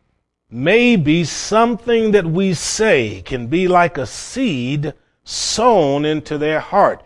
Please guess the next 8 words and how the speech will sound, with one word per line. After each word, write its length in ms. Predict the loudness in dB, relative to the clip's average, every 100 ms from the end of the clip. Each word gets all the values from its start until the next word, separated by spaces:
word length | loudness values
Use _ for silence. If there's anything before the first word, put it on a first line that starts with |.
| _ _
through 180 | -4 -2
that 280 | 0 0 -2
conversation. 920 | -4 -2 -2 -4 -6 -6 -6 -8 -16 _ _ _ _ _ -12
And 140 | -4
we 100 | -2
pray, 360 | -2 2 2 4
God, 280 | 2 2 0
that 140 | -6